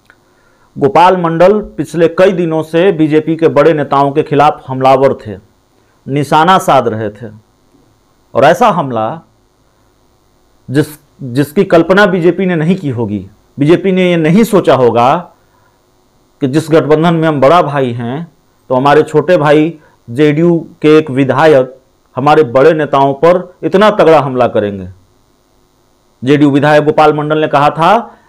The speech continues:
कि डिप्टी सीएम तारकिशोर प्रसाद पैसा वसूलते हैं, उनको इस्तीफा दे देना चाहिए, वो फालतू के डिप्टी सीएम हैं।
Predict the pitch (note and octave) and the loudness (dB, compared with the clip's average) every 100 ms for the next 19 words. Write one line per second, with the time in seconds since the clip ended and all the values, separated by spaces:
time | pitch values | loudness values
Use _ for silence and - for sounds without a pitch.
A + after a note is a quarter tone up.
0 | _ C3+ - A#2+ D3 E3 F#3 D#3 D#3 D3 | _ -10 -10 -6 -4 -2 -4 0 0 0
1 | D3 C#3+ D3 C#3+ D#3 C#3+ D#3+ D3 - C3+ | 0 0 -2 -4 -4 -4 -2 -4 0 0
2 | C3+ F3+ D#3+ - A2 G#2+ A2 G2+ G2+ - | 2 0 -2 -4 -8 -8 -8 -8 -12 -18
3 | _ _ _ _ _ _ _ _ C#3 D3+ | _ _ _ _ _ _ _ _ -4 0
4 | D#3 D#3 - E3 G3+ F3 D#3+ C#3+ C3 A#2+ | 0 0 -4 0 0 0 -2 -2 -4 -4
5 | G#2+ G2+ G2+ A2+ C3+ C#3 F3 G3 A#3 G3+ | -4 -6 -10 -6 -4 0 0 2 0 0
6 | F#3+ E3 - C#3+ B2+ A#2+ G#2+ G#2 F#2+ | 0 0 -4 -6 -4 -6 -6 -10 -12